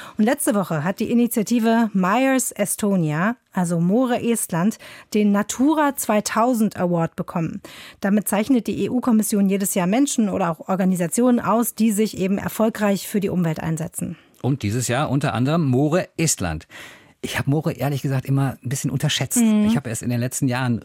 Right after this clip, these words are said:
Speaker 2: richtig gelernt, wie wichtig die sind für Klima und Artenvielfalt.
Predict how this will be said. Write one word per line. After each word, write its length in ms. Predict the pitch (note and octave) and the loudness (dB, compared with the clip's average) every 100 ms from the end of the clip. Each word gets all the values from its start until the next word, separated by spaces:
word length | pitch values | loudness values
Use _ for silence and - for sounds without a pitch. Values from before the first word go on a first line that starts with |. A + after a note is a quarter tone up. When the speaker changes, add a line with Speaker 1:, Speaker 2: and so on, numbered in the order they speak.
| - | -6
Speaker 2:
richtig 280 | A2 A2 - | -6 -6 -4
gelernt, 460 | A2 G#2 G#2 F#2+ | -2 0 -2 -2
wie 180 | G2+ F2+ | -6 -4
wichtig 340 | C3+ - D#3+ | -4 -4 -8
die 120 | - F#2 | -4 -4
sind 240 | E2+ E2 | -4 -6
für 160 | - E2+ | -8 -10
Klima 300 | - F2 E2 | -6 -6 -4
und 180 | D#2+ | -6
Artenvielfalt. 720 | - D2 E2 - E2 - - | -8 -10 -12 -10 -8 -8 -10